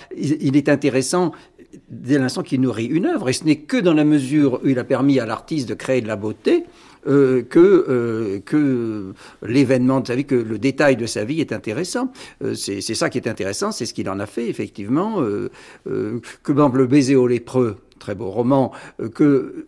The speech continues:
ces souffrances de ce, de ce, de, de, du personnage principal soient autobiographiques, nous, à la limite, on s'en fiche, n'est-ce pas ? Il est simplement, il les a tirés de son propre cœur.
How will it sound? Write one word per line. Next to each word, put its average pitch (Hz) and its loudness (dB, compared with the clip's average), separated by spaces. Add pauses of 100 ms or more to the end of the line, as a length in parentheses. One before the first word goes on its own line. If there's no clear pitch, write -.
(120)
ces - -8
souffrances 156 0
de 123 0
ce, 120 -2
de 113 -6
ce, 110 -10
de, 104 -8
de, 107 -10
du 107 -10
personnage 120 -4
principal 123 0 (200)
soient - -4
autobiographiques, 113 -4
nous, 135 -2
à 131 -8
la 123 -8
limite, 135 -4
on 110 -14
s'en 135 -2
fiche, 202 -2
n'est-ce 104 -8
pas ? 151 4 (180)
Il - -2
est 117 0
simplement, 175 2
il 302 4
les 147 2
a 139 2
tirés 131 0
de - -8
son 110 -8
propre 107 -6
cœur. 104 -4